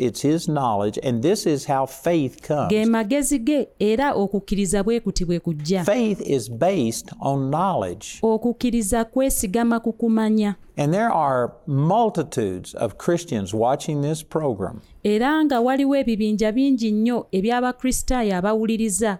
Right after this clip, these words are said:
Speaker 2: obubaka buno.
Speaker 1: who believe that God can heal.
Speaker 2: Nga bakkiriza nti Katonda asobola okuwonya.
Speaker 1: And you pray for it, but you don't, it's like you can't find a handle on it.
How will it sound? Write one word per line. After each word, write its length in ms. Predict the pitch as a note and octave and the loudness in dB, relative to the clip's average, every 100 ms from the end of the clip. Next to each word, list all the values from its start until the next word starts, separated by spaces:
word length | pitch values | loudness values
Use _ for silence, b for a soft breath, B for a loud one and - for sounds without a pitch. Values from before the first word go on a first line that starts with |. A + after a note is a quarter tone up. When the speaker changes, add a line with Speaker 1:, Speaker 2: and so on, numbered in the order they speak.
| - | -6
Speaker 2:
obubaka 480 | E3+ F3+ G#3 G3+ D#3+ | -4 -2 -2 -2 -4
buno. 320 | D#3+ E3 F3 B B B | -4 -4 -6 B B B
Speaker 1:
who 120 | F3 D3 | 2 4
believe 420 | C#3 D3 F#3+ F3 | 4 4 4 2
that 140 | C3 | 0
God 380 | A#2 B2+ B2 G#2 - | 2 2 2 -2 -4
can 360 | E3+ F3+ A3 | -2 0 2
heal. 440 | F#3+ B2+ F#2+ D#2 - - F#3 | 2 2 0 -2 -12 -10 -4
Speaker 2:
Nga 160 | F#3+ | 0
bakkiriza 600 | G#3 C#4+ - B3+ C4 C4 C4 | 0 -2 0 0 2 2 0
nti 120 | - | 0
Katonda 460 | G#3 G3 G3 F#3+ | -2 0 0 2
asobola 420 | G3 - A#3+ B3 B3 | 0 0 0 2 2
okuwonya. 640 | B3 B3 B3 B3 A3 G3+ - - | 0 0 2 4 2 2 -4 -2
Speaker 1:
And 200 | C3 B2 | 0 2
you 100 | A#2 | 0
pray 360 | - D3 D3 | 0 0 2
for 280 | G#3+ - F#2 | 0 0 -2
it, 80 | B2+ | -2
but 220 | B2 - | -4 -2
you 120 | A#3 | 0
don't, 340 | A3+ G#3 F3+ - - | 2 2 0 -4 -2
it's 220 | F3 - | -2 2
like 240 | F#3 F#3 | 0 -2
you 80 | F3 | -6
can't 340 | - A3 G3 | -2 -2 -4
find 320 | - F#3 E3+ C3 | -2 -2 0 -2
a 80 | |
handle 540 | A#2+ C3+ C#3 A2 G2 F#2+ | -2 -2 -4 -2 -2 -2
on 180 | F2+ | -6
it. 100 | - | -10